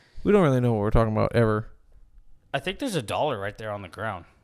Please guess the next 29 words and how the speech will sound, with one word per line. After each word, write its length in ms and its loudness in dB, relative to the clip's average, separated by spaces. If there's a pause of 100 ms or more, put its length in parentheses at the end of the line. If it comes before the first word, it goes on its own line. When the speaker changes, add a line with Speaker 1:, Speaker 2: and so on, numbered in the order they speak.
(1800)
Speaker 2:
Is 100 -16
that 140 -2
a 60 -6
dollar? 360 -4 (2500)
Right 180 -10
there. 120 -10
You 120 -14
see 220 -12
it? 120 -10 (920)
Move 220 -6
your 120 -4
foot. 340 -2 (1400)
Your 200 -6
left 300 0
foot 300 -6 (200)
<laughs> 200 -20
to 260 -4
the, 100 -6 (720)
to 160 0
your 200 2
left. 560 2 (840)
No, 220 6
not 440 4
back. 580 6
I 80 2
said 240 -6
to 120 -6
your 180 -2
left. 600 0